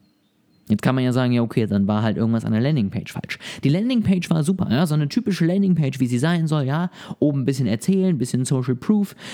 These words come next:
bisschen, was du nach unserer Zusammenarbeit kannst. Aber es fehlten am Ende zwei wichtigen Punkte. Zum einen,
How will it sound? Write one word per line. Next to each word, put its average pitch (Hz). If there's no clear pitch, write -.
bisschen, 135
was 127
du 135
nach 123
unserer 123
Zusammenarbeit 131
kannst. 214
Aber 139
es -
fehlten 180
am 160
Ende 147
zwei 139
wichtigen 127
Punkte. 127
Zum 117
einen, 170